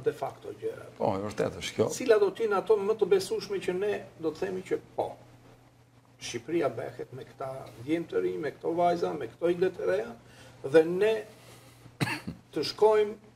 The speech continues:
Speaker 1: me kënaqësinë më të madhe, të bëjmë të gjithë procesin që ju keni vendosur.
Speaker 2: Shiko, parimet dhe rregullat janë baza. Nga aty nis çdo gjë, janë themelet. Pra që të flasim ne, të diskutojmë për shëndetësinë, arsimin,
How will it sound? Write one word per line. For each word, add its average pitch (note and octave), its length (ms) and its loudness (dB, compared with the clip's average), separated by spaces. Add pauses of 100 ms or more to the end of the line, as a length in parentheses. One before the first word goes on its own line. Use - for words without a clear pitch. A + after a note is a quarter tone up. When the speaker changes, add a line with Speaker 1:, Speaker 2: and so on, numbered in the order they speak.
(180)
Speaker 1:
me C#3+ 120 -2
kënaqësinë D#3 480 -2
më G3+ 100 2
të G4 140 4
madhe, G3+ 340 0
të C#3+ 220 -10
bëjmë G3+ 300 8
të D3 180 -6
gjithë D3+ 200 -8
procesin F#3+ 520 -2
që E3+ 100 0
ju G3 140 4 (1040)
keni D#3+ 180 -2 (160)
vendosur. B2+ 600 -2 (340)
Speaker 2:
Shiko, - 380 8 (840)
parimet C3 480 6
dhe C#3+ 140 6
rregullat C#3 400 4
janë A2+ 160 0
baza. G#2 340 2 (480)
Nga A2+ 220 2
aty C3 200 -2
nis A2 200 0
çdo F#2+ 160 0
gjë, G2+ 100 0
janë A#2 180 -2
themelet. - 520 2 (880)
Pra G2 100 8
që F#2+ 160 -2
të - 80 -16
flasim C3+ 400 2
ne, C#3 140 2 (500)
të - 240 -6
diskutojmë A#2 440 0
për G#2+ 160 -2
shëndetësinë, G#2 600 -2
arsimin, E2+ 540 -2